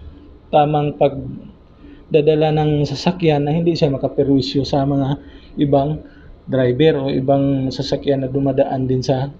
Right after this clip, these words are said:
kalsada. Sa, sa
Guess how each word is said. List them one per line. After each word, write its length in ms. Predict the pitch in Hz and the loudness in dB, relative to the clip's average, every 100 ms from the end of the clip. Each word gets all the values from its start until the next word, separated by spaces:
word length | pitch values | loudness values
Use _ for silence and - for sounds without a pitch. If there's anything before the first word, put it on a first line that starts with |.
| - | -8
kalsada. 680 | 123 120 127 117 139 120 - - - - - - - - - - - - - - - | -4 -2 -2 -2 -2 -2 -6 -18 -20 -20 -20 -20 -20 -20 -20 -20 -20 -20 -20 -18 -2
Sa, 320 | 196 196 196 | 2 4 2
sa 80 | 196 | 2